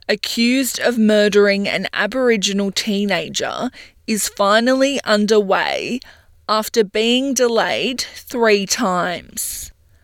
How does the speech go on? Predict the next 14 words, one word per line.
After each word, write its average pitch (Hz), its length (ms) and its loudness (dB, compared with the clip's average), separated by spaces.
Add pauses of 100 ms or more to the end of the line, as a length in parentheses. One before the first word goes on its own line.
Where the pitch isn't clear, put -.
(340)
Constable 247 680 0
Zachary 220 600 2
Rolfe - 560 -2 (100)
has 214 280 0
pleaded 214 560 0
not 220 420 0
guilty 185 680 -2
to 226 160 0
the 202 120 0
shooting 247 640 2
murder 170 560 2 (380)
of 214 200 2
Kumanjai 233 680 2
Walker 170 680 -2